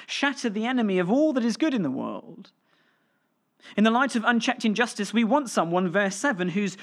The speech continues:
righteous fury consumes evil and the perpetrators of evil. That is what God does. And he does it perfectly.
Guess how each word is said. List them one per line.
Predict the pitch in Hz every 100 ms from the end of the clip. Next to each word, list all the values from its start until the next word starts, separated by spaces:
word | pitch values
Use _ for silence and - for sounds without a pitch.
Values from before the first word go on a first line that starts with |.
| -
righteous | 185 208 285 226 233 -
fury | - - 285 349 180 147 175
consumes | - 202 - - 277 277 226
evil | - 285 294 196 147 190 202 - -
and | 320 370 330
the |
perpetrators | 226 349 349 262 - 139 131 131 - - - _ _ _
of | 165 135
evil. | 127 120 120 135 - - _ _ _ _ _ _ _ _ _ _ _ _ _ _ _ _ _ _ _ _ _ _ _ _
That | 143 160 170
is | 196
what | 196 220
God | 233 240
does. | 285 311 - 226 - - _ _ _ _ _ _ _ _ _ _ _
And | 147
he | 156
does | 170 185
it | 220
perfectly. | 226 302 - - - - 196